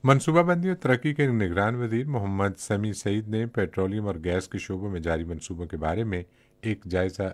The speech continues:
इजलास की सदारत की। इजलास को बताया गया कि गैस की पैदावार बढ़ाने और सारिफीन को सस्ती और मियारी गैस की फराहमी यकीनी बनाने के लिए तमाम दस्तियाब वसाइल को बरूए कार लाया जा रहा है।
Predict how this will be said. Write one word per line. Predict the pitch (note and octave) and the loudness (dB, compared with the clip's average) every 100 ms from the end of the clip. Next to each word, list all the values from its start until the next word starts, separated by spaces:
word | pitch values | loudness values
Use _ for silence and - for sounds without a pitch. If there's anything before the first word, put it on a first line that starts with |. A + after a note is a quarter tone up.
| - | -8
इजलास | D#2+ D#2+ F2 F#2+ - | -10 -2 -2 -2 -10
की | |
सदारत | - E2 D2 C#2+ - | -12 -6 -4 -4 -10
की। | - - - - - - | -14 -16 -20 -20 -20 -6
इजलास | A#2 A#2+ B2+ C3+ | 0 6 6 6
को | C#3 | 0
बताया | B2 B2 | 4 4
गया | A#2+ A#2+ | 4 0
कि | A#2 | -2
गैस | G#2 G#2+ - | 0 0 0
की | - | -4
पैदावार | G#2 G2 F#2+ F#2 | 0 2 2 0
बढ़ाने | F2 F2 G2 C#3 | 0 -2 -2 -4
और | C#3 | -6
सारिफीन | - E2+ F2 G#2+ G#2 | -4 -4 -4 -6 -6
को | G2 | -8
सस्ती | - G2 - A2+ | -6 -8 -4 -4
और | |
मियारी | F#2+ F2 F#2+ G#2 | -2 -2 -2 -2
गैस | F#2+ E2+ | -2 -2
की | - | -6
फराहमी | E2+ F#2+ F2 A2 F#2 | -10 -8 -6 -6 -6
यकीनी | - E2 | -6 -8
बनाने | D#2 D#2+ E2+ A2+ | -6 -6 -4 -4
के | A#2 | -4
लिए | E2 D2+ C#2 _ - - _ - | -6 -6 -8 _ -20 -20 _ 0
तमाम | B2 C3 D3 | 4 4 2
दस्तियाब | C3+ B2 B2 A2+ G#2+ | -2 -2 -2 0 -2
वसाइल | G#2 G#2+ G#2+ G2+ | -4 0 0 -2
को | - G#2 | -6 -4
बरूए | F#2+ F#2 | -2 -4
कार | F2 G2 | -2 -4
लाया | E2+ E2 D2+ | 0 0 0
जा | - D2+ | -4 -6
रहा | C2 - | -6 -8
है। | C#2+ C#2 | -8 -10